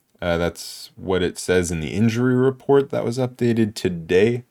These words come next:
and I'm guessing they wouldn't have put him as out, uh, if he was actually gonna be playing,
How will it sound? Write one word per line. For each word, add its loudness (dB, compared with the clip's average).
and -4
I'm -2
guessing -2
they 0
wouldn't -4
have -6
put -4
him -2
as -4
out, 0
uh, -6
if -8
he -2
was -8
actually -2
gonna -6
be -6
playing, -4